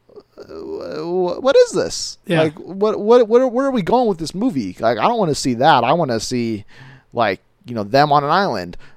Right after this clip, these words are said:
Speaker 1: But then, like, Bryce Dallas Howard's character is, like, founded some, like, dinosaur rescue company, even though she hated dinosaurs.
Speaker 2: Mm-hmm.
Speaker 1: Um, like, it takes four years, it takes place four years after the first movie, so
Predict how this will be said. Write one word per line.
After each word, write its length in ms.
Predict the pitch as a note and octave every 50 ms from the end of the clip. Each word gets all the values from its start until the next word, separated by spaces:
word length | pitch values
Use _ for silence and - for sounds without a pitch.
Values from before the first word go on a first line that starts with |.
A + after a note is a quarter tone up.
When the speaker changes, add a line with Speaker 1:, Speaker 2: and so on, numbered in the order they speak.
| _ _
Speaker 1:
But 140 | - C3 -
then, 260 | - E3 F#3 F#3 F#3
like, 420 | F#3 E3+ D#3 C3+ B2+ - - - - - - _ _ _ _ -
Bryce 260 | - C#3 D3 D#3+ -
Dallas 280 | - E3 C#3 B2+ - -
Howard's 400 | - D#3+ F3+ G3 G3+ G3+ F#3+ -
character 340 | - G#3+ F#3+ F#3 - - F3+
is, 80 | E3
like, 120 | D#3 C3 -
founded 400 | - - C#3+ D#3 D#3 D#3 D3+ -
some, 140 | - D#3
like, 160 | D3 C3 B2+ -
dinosaur 500 | - A#2+ C3+ D3+ D3 - - C#3 C3+ A2+
rescue 480 | G#2 A#2 D#3 G3+ - - G3+ G#3 G#3
company, 480 | - - - G#3 G3+ - G#3 F#3+ G3 G3
even 140 | F#3+ F3+ E3
though 100 | D#3 C#3
she 140 | - -
hated 360 | - - - A3 C4 F#4 F4 -
dinosaurs. 840 | B3 F#4 F#4 E4+ C4+ - - - B3 B3 B3 B3 B3 A#3+ - - - -
Speaker 2:
Mm-hmm. 280 | - F3 F3 E3+ D#3+ E3+
Speaker 1:
Um, 520 | - C3 B2+ B2 A#2 A#2 G#2+ F#2+ F2 C#2+ _ _ _ -
like, 340 | C3 B2 A2+ - _ - - -
it 120 | C#3+ D3
takes 220 | - F3+ D#3 - -
four 260 | - - E3 F3+ F#3+
years, 380 | F#3+ F#3+ F#3+ F#3 F#3 E3+ D3+ -
it 20 |
takes 180 | - F3+ E3 -
place 180 | - F3 D#3
four 260 | - - - E3 E3+
years 160 | F3 E3 C#3 C#3+
after 260 | C#3+ D#3 - - F3+
the 80 | F3+
first 300 | F3 - F#3+ F#3 E3+ -
movie, 360 | F3+ F3+ F#3 F3 F#3 F#3 F#3 F#3+
so 420 | - - D3+ C#3 C3 B2 B2 A#2+